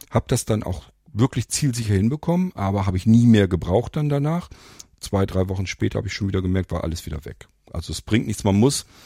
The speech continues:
das, was man lernt, muss man benutzen können, sonst hat's keinen Zweck, sonst ist es dann auch sehr schnell wieder futsch.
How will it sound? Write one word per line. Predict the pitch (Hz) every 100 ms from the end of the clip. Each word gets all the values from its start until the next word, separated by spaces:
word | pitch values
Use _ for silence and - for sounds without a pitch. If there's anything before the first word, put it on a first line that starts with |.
| - -
das, | 107 110
was | 117 -
man | 98 90
lernt, | 92 104
muss | - -
man | 95 85
benutzen | 95 110 - -
können, | 143 139 139 127
sonst | 110 -
hat's | 98 -
keinen | 90 87
Zweck, | - 101
sonst | - 87
ist | 90
es | 85
dann | - 85 - - -
auch | 85
sehr | - 82
schnell | - 82 78
wieder | 80 78
futsch. | - 85 - -